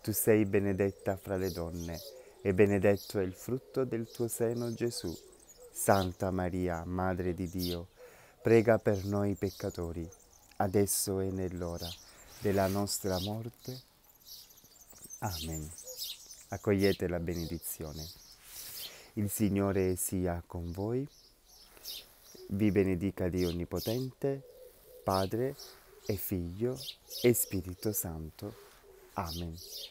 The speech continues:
Vi mando un abbraccio, un bacio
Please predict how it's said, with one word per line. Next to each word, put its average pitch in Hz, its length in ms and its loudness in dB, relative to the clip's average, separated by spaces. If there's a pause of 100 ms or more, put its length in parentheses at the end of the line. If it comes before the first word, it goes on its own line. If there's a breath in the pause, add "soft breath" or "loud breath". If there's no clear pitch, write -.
(120)
Vi 107 140 -2
mando 101 360 -2
un 95 100 -4
abbraccio, 113 640 -4 (800 loud breath)
un 95 220 -4
bacio 107 460 -4